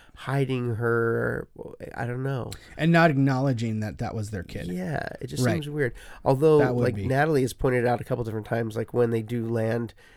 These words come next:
Speaker 1: at, um, Maz Kanata's planet where they're hanging out there, that Han is warming up to her, almost like he kind of knows. Like, he thinks he knows who she might be, I think.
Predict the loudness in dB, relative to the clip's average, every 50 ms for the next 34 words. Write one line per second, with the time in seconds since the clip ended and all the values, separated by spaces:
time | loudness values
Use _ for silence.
0 | -20 _ -12 -8 -6 -4 -4 -4 -4 -4 -2 -2 -2 -4 -6 -6 -6 -4 -2 -2
1 | -2 -2 -4 -6 -6 -4 -2 -2 -2 -2 -2 -4 -4 -6 -8 -10 -12 -14 -16 -20
2 | -20 -20 -20 -20 -20 _ -20 -18 -18 -18 -14 _ -4 0 0 2 2 0 -2 -4
3 | -4 -4 -4 -4 -4 -4 -6 -6 -6 -4 -2 -2 -2 -2 -2 -2 -2 -2 -2 -2
4 | -4 -10 -16 -20 -20 -20 -20 -16 -10 -6 -2 0 0 0 -2 -4 -8 -18 -18 _
5 | _ -18 -10 -4 0 2 2 2 2 0 -4 -6 -8 -8 -8 -8 -10 -12 -14 -10
6 | -4 0 0 0 2 2 0 0 0 -2 -4 0 0 0 0 0 0 -2 -4 -4
7 | -6 -10 -10 -8 -2 0 0 0 0 -2 -4 -4 -4 -2 -2 -4 -6 -8 -10 -8
8 | -10 -8 -6 -6 -6 -6 -4 -4 -4 -4 -6 -8 -8 -6 -4 -2 -2 0 0 -2
9 | -2 -4 -4 -4 -4 -4 -6 -6 -4 -6 -6 -6 -8 -8 -10 -10 -12 -16 -18 -14
10 | -10 -10 -8 -8 -8 -8 -10 -12